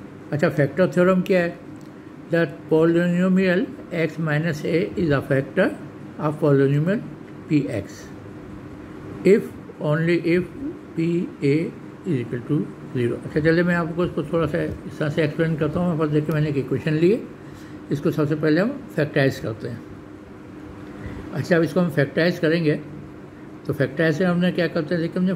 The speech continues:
first को और last को multiply करते हैं। तो ये क्या आ गया, हमारे पास आ गया सिक्स एक्स स्क्वायर और ये plus आ गया, ठीक है। अच्छा, अब जो ये सिक्स है, इसके हम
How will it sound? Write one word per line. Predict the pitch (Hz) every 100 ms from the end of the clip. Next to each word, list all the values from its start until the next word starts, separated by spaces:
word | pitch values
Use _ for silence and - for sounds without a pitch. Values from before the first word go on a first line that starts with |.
| -
first | 165 151 -
को | 185 226 -
और | 180 180
last | 151 143 143
को | 180
multiply | 160 131 117 113 143
करते | 147 143 147
हैं। | 135 - - - - -
तो | 143
ये | 143
क्या | 143 160
आ |
गया, | 156 165
हमारे | 160 170
पास | 151
आ | 143
गया | 139 190 269 - - -
सिक्स | - 151 170 - - - - - - 165
एक्स | 143 - - - 139
स्क्वायर | - - 127 110 117 - - - -
और | 151
ये | 160 175 -
plus | 127 120
आ | 127
गया, | 127 131 120 - - - - - - -
ठीक | 202 196
है। | 151 - - -
अच्छा, | 147 147 165
अब | 196 175
जो | 202
ये | 202 151
सिक्स | - 214 -
है, | 151 147 - - - -
इसके | 147 - 214
हम | 190